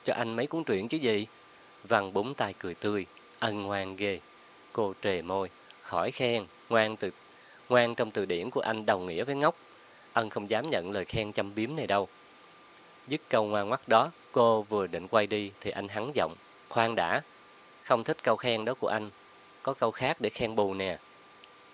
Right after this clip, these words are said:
Câu gì? Cô tò mò. Văn mỉm cười ngoắt cô. Lại đây. Làm chi? Cho anh xem vết thương trên trán Ân coi. Thiên Ân ngạc nhiên. Vết thương của cô thì ăn nhập gì đến câu khen của anh nhỉ? Anh nói đi đâu vậy?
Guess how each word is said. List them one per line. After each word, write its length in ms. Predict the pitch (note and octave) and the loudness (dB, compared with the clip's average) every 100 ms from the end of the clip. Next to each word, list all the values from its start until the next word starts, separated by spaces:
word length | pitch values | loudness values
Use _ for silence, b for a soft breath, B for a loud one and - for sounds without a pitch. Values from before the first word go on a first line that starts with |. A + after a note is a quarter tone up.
| - - | -8 2
Câu 160 | B2+ | 4
gì? 280 | B2 A2+ G#2+ - - - - - - - - | 4 0 -2 -8 -20 -20 -20 -20 -20 -20 -8
Cô 180 | - G#2+ | -2 0
tò 200 | - F#2+ | 2 2
mò. 320 | F2+ F2 D#2 - B B B - | 4 2 0 -6 B B B -2
Văn 320 | G#2+ G2 F#2+ | 0 0 -4
mỉm 180 | F2 A#2+ | -6 -2
cười 200 | - E2 | -2 0
ngoắt 160 | B2+ - | -2 0
cô. 240 | A#2+ G2+ - - - - - | 0 0 -4 -20 -20 -10 -2
Lại 160 | F2 | 2
đây. 220 | A2+ A2+ - - - - - - | 2 2 -2 -20 -20 -20 -20 -8
Làm 140 | A2 G#2 | -6 0
chi? 260 | C3 C#3 C3+ - - - - - - - | 0 0 -4 -16 -20 -20 -20 -20 -18 -2
Cho 100 | A2 | 0
anh 200 | F#2 G#2 | 0 -4
xem 300 | - A2 G2+ | -2 -2 0
vết 160 | B2+ - | -4 -2
thương 180 | A#2 | -4
trên 160 | G#2 G2+ | -2 -2
trán 280 | - G2+ D3 | 0 0 0
Ân 220 | A2+ A2 | -4 0
coi. 240 | A#2 A2 A2 - - - - - - | 4 2 0 -12 -20 -20 -20 -20 -2
Thiên 160 | C3 A#2+ | 0 2
Ân 220 | A2 A2 | 0 -2
ngạc 180 | F2 - | -4 -2
nhiên. 220 | A2+ A#2+ G#2 - - - - | -2 -2 -4 -18 -20 -12 -6
Vết 160 | D3+ | -2
thương 180 | C#3+ B2+ | 0 0
của 120 | A#2 | -2
cô 340 | - B2+ A#2+ A2+ | 2 2 2 -2
thì 100 | - | -6
ăn 200 | A#2 B2 | -6 -4
nhập 120 | A2 - | -4 -4
gì 120 | G#2+ | -6
đến 160 | G2 C#3+ | -4 0
câu 140 | C#3 | 0
khen 240 | B2+ C3 B2 | 2 0 0
của 100 | B2 | 0
anh 180 | B2+ B2+ | 0 0
nhỉ? 220 | F2 C3 - - - - - - - | -2 -6 -12 -20 -20 -20 -20 -20 -8
Anh 160 | - C#3 | -2 4
nói 200 | C3+ E3+ | 4 4
đi 120 | F3 | 2
đâu 260 | C#3 C3+ C#3 | 2 4 4
vậy? 220 | G2+ G2 | 2 0